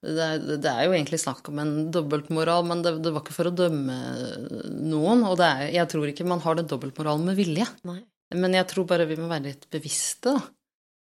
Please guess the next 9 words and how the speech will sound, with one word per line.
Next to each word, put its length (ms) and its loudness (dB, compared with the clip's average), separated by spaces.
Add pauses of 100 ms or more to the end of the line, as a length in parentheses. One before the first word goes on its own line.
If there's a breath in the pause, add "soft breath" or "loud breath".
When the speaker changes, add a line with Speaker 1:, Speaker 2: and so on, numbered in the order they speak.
(160)
Speaker 1:
Ehm. 880 -4
Speaker 2:
Jeg 140 -4
er 100 -4
veldig 320 -4
glad 160 -4
i 120 -6
superheltfilmer. 800 -6 (300)
Speaker 1:
Ja. 240 2
Speaker 2:
Og 180 0